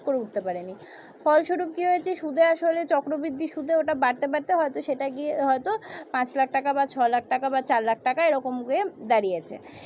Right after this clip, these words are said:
এর ফলে কী হচ্ছে, এবার তো আমি যেখানে আমি কাজই করতে পারলাম না, লোনটা পরিশোধ করবো কী করে?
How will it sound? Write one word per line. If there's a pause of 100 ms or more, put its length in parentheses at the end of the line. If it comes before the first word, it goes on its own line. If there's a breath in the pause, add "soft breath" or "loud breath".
(180 loud breath)
এর
ফলে
কী
হচ্ছে,
এবার
তো (120)
আমি (200)
যেখানে
আমি
কাজই
করতে
পারলাম
না,
লোনটা
পরিশোধ
করবো
কী
করে?